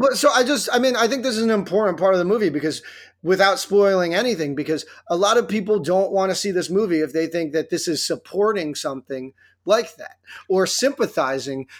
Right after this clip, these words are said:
in that regards, right? 'Cause that is one of the reasons people are,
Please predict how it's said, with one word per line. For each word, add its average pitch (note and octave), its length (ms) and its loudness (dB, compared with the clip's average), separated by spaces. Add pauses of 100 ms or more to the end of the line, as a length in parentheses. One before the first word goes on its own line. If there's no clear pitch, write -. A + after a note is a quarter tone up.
(180)
in E3 200 -2
that D#3 220 -2
regards, D3+ 500 0
right? E3 180 0
'Cause D3+ 260 -6
that A#3 280 4
is A3 200 -2
one G3+ 200 2
of F#3 140 0
the E3+ 100 0
reasons D#3+ 360 -2
people D#3 280 -4
are, D3+ 220 2